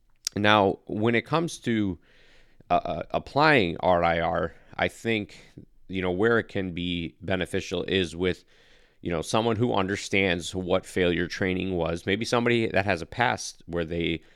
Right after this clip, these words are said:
used to train all out completely to failure and they wanna give R I R a try.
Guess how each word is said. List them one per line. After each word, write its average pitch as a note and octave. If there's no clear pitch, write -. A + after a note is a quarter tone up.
used G2
to F2
train F#2
all F2+
out E2
completely F2
to E2
failure F#2+
and E2+
they E2+
wanna E2+
give E2
R E2
I D#2
R D2+
a D#2+
try. D#2